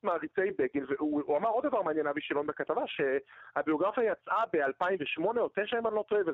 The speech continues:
תקופה שעדיין הרגישו שיש מלחמה, נגיד, על הקאנון של ראשי הממשלות, ו-, והיה חשוב להכניס את בגין, נגיד, לקאנון הזה, והיום, אחרי ש-, הוא אומר שהיום כבר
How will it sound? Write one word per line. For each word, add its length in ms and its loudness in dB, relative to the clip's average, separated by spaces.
תקופה 300 -4
שעדיין 1040 0
הרגישו 420 -2
שיש 600 0
מלחמה, 480 -2
נגיד, 220 0
על 80 2
הקאנון 440 -2
של 120 -4
ראשי 220 -4
הממשלות, 640 0
ו-, 200 2
והיה 180 0
חשוב 340 -2
להכניס 340 0
את 60 -2
בגין, 260 0
נגיד, 240 -2
לקאנון 420 -2
הזה, 260 0
והיום, 460 2
אחרי 220 -4
ש-, 60 -10
הוא 100 0
אומר 100 0
שהיום 480 2
כבר 240 0